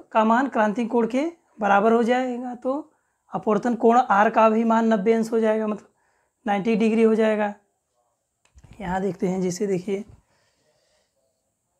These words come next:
यहाँ हो गया आपतन कोण, जब यहाँ पे हो जाएगा नाइंटी डिग्री पे, तो ये क्रांतिक कोण, और ये अपवर-, ये आर का मान भी नब्बे डिग्री हो जाएगा।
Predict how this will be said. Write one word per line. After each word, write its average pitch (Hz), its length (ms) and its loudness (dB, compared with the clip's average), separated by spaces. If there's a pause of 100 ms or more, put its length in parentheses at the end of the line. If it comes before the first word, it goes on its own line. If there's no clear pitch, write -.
(840)
यहाँ 214 200 0
हो 226 80 2
गया 220 240 0 (720)
आपतन 196 360 0
कोण, 254 300 -2 (600)
जब 202 140 -4
यहाँ 214 200 0
पे 226 120 -4
हो 220 120 2
जाएगा 220 460 0 (540)
नाइंटी 196 260 -6
डिग्री 226 280 -2
पे, 233 260 -2 (440)
तो 220 60 -8
ये 190 80 -8
क्रांतिक 190 480 -4
कोण, 214 240 -4 (880)
और 202 140 0
ये 220 60 2
अपवर-, 202 520 0 (1080)
ये 214 60 -2
आर 208 300 2
का 208 160 -2
मान 208 240 0
भी 247 280 -4 (480)
नब्बे 190 220 -6
डिग्री 226 260 0
हो 226 140 2
जाएगा। 214 380 0